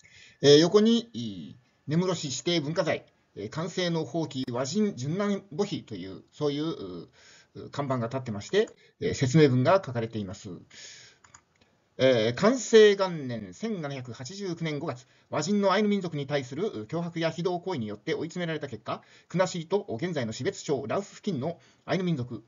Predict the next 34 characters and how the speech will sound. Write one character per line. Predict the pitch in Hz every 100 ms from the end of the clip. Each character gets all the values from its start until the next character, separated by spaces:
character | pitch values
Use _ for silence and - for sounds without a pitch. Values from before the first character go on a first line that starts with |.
| _
が | 147 143
和 | 131
人 | 131 180
七 | 135 196
十 | 208
一 | -
人 | 214
を | 226
殺 | 127 120
害 | 123
し |
た | 131
云 | 131 131
々 | 160
と | 101
い | 95
う |
ふ | 104
う |
に | 104
書 | 107
い | -
て |
あ | 98
り |
ま | 98
す。 | -
詳 | 185 214
し | 254
い |
こ | 214
と | 185
は、 | 196 202 - 110
あ、 | 95